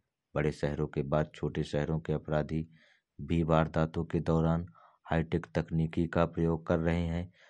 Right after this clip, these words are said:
दोबा में हत्या, लूट, चोरी और साइबर अपराध के अनगिनत मामलों का खुलासा, खुलासे आधार में है। बड़ी अपराधी वारदात के समय मोबाइल का प्रयोग नहीं कर रहे हैं। अगर वो ऐसा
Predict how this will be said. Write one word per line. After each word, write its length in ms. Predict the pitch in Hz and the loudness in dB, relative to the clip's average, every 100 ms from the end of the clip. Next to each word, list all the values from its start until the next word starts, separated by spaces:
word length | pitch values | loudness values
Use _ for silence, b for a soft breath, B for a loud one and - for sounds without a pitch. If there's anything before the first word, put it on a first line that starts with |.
| b _ | b _
दोबा 360 | 85 113 101 92 | 2 4 6 6
में 160 | 85 82 | 4 2
हत्या, 380 | 85 101 - 82 | -2 -4 0 2
लूट, 300 | 78 80 82 | 2 0 -2
चोरी 300 | 90 85 78 | 0 2 0
और 220 | - 76 | 0 -2
साइबर 440 | - 90 78 73 73 | -2 0 0 0 -4
अपराध 420 | - 85 78 - | -2 0 0 -2
के 220 | - 69 b b b b | -6 -6 b b b b
अनगिनत 480 | 98 98 78 73 71 | -2 0 0 -2 -2
मामलों 380 | 80 82 76 71 | 0 0 0 -2
का 140 | 69 69 | -4 -8
खुलासा, 540 | - 78 78 - 73 73 b b b b - | -4 0 2 0 -6 -6 b b b b -2
खुलासे 360 | 85 80 - - | -2 0 -2 0
आधार 400 | 82 78 76 67 | 0 2 -2 -2
में 140 | 65 | -6
है। 180 | 67 71 62 | -8 -8 -8
बड़ी 260 | 65 71 71 - _ - | -6 -4 -4 -8 _ -20
अपराधी 560 | - 71 73 69 76 b b b b - | -6 -4 -2 -4 -6 b b b b -2
वारदात 480 | 76 73 73 78 - | -2 0 2 0 0
के 140 | 76 | -6
समय 280 | - 78 78 | -4 0 0
मोबाइल 420 | 78 76 76 78 | 2 2 2 2
का 140 | 76 76 | 0 -4
प्रयोग 480 | - 76 78 78 - _ _ _ _ 78 | 0 2 2 0 -6 _ _ _ _ -4
नहीं 340 | 78 80 80 - _ _ _ _ | -2 0 -4 -6 _ _ _ _
कर 120 | - 80 | -2 0
रहे 240 | 78 85 | 0 0
हैं। 260 | 80 85 85 _ _ _ _ | 0 -2 -6 _ _ _ _
अगर 260 | 87 95 90 | 0 2 2
वो 140 | 92 - - | 2 0 0
ऐसा 300 | 98 - | 0 0